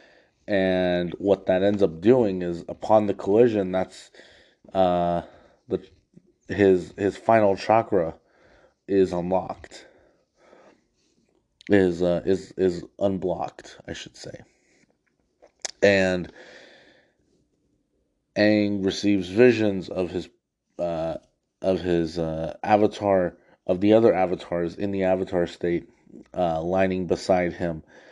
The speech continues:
And all of a sudden, uh, Aang s-, proceeds to push Ozai away, and he is full on avatar state,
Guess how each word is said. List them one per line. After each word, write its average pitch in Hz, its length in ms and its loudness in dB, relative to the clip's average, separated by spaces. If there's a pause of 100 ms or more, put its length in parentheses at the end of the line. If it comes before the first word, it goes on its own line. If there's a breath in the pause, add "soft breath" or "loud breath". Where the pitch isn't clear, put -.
(380 loud breath)
And 95 640 0 (760)
all 160 220 8
of 143 40 -2
a 127 100 -4
sudden, 73 460 -2 (1500 soft breath)
uh, 87 260 0 (120)
Aang 113 460 2 (240)
s-, - 240 -16 (340)
proceeds 117 800 -8
to 104 360 -2 (560 soft breath)
push - 480 -2
Ozai 101 640 -2
away, 113 520 -2 (440 loud breath)
and 90 160 -8
he 98 320 -8
is 95 280 -4
full 107 400 -4
on 95 340 -6
avatar 101 580 -6
state, 92 560 -6